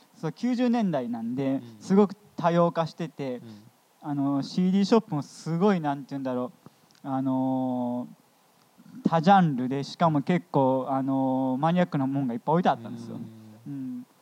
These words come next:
Speaker 1: そうそう。そういった時代やったんで、すごい、あのー、あの、シーディーレコード、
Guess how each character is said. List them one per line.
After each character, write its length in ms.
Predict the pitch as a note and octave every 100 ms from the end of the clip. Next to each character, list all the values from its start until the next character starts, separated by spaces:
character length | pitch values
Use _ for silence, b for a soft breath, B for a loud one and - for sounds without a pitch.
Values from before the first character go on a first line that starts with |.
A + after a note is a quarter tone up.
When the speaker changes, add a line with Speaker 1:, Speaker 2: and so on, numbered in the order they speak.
| _ _
Speaker 1:
そ 140 | D#3
う 60 | B2+
そ 80 | C#3
う。 40 |
そ 180 | - A3+
う 20 |
い 40 |
っ 20 | A#3+
た 200 | - D#3+
時 140 | D3
代 200 | D#3 D3+
や 80 | C3
っ 40 | -
た 120 | B2+
ん 120 | B2
で、 320 | B2 C3 C3 C3+
す 160 | C#3+ F#3
ご 120 | G3+
い、 80 | D#3 -
あ 100 | C3+
の 440 | C3 B2+ B2+ B2 - - - - E3 - _ _ _ -
ー、 60 |
あ 60 | C#3+
の、 120 | C#3
シ 220 | B2+ -
ー 40 | E3
デ 60 |
ィ 120 | D#3+ D3
ー 40 |
レ 100 | D3
コ 140 | D#3
ー 40 | D3+
ド、 220 | D3+